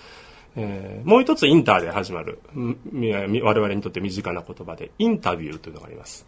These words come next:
カタカナではインターって伸ばしませんけれども、英語で綴ると、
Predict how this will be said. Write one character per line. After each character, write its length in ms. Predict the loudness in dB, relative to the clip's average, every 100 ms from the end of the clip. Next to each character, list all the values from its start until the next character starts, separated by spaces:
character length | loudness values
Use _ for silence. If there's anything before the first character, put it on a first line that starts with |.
| -10
カ 120 | -2
タ 80 | 4
カ 80 | 6
ナ 120 | 6
で 60 |
は 80 | 4 2
イ 80 |
ン 140 | 0 0
タ 220 | 0 0
ー 40 |
っ 40 | 0
て 80 | -4
伸 100 | -4
ば 140 | -4
し 120 | -2
ま 100 | -4
せ 120 | -2 -4
ん 40 |
け 100 | -6
れ 60 | -8
ど 80 |
も、 100 | -10 0
英 140 | 2
語 120 | 4
で 80 | 2
綴 280 | 0 -2 -2
る 80 | 0
と、 260 | 0 0